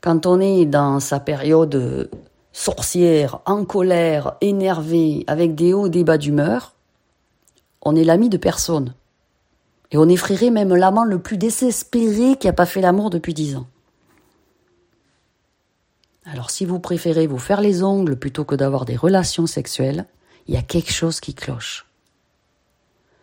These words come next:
Peut-être aussi prendre rendez-vous chez le gynécologue pour la femme, chez l'urologue pour l'homme.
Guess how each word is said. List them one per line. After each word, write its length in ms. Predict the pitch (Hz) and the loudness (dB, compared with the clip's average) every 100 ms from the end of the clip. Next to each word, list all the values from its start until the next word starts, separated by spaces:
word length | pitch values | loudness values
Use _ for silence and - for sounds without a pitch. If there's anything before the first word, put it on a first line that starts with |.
| _ _ _ _ _ - | _ _ _ _ _ -20
Peut-être 340 | 127 147 143 | -8 -6 -6
aussi 300 | 135 - 185 | -8 -8 -10
prendre 340 | 180 156 151 139 | -8 -4 -2 -2
rendez-vous 640 | 135 139 135 135 165 170 - - _ _ | -4 -4 -4 -2 -4 -4 -10 -20 _ _
chez 180 | - 151 | -8 -4
le 120 | 143 | -2
gynécologue 880 | 143 147 151 - 156 208 233 202 180 | 0 0 0 0 2 2 2 -2 -4
pour 240 | 175 147 | -6 -4
la 100 | 147 | -4
femme, 360 | 147 214 226 208 | -2 -2 0 0
chez 180 | - 147 | -2 -2
l'urologue 540 | 156 175 226 285 220 | 0 2 2 2 -2
pour 200 | - 165 | -4 -2
l'homme. 320 | 185 262 170 | 0 0 -2